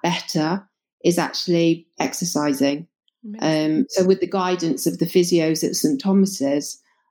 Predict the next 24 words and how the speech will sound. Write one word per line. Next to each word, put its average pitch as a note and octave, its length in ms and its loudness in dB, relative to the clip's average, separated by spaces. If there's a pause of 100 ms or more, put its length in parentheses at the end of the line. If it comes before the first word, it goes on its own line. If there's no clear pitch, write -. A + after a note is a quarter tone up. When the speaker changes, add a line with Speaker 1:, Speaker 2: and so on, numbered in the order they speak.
(220)
Speaker 1:
I'm E3+ 160 2
actually D#3 800 0
going D#3 500 2
twice D#3 400 -2
a C#3+ 80 2
week, C#3 340 0 (420)
and D#3 400 2 (180)
I'm, F3 460 2
you F3 120 2
know, D#3 340 0
only G3 360 2
lifting F3 640 2
one F3 220 2
K E3+ 300 0
G F3 480 4 (400)
and F3+ 140 0
actually F3 420 0
walking F#3 380 2
on E3 140 2
the E3 80 0
treadmill E3 480 2
for - 40 -10
six - 320 -2
minutes. D3 640 2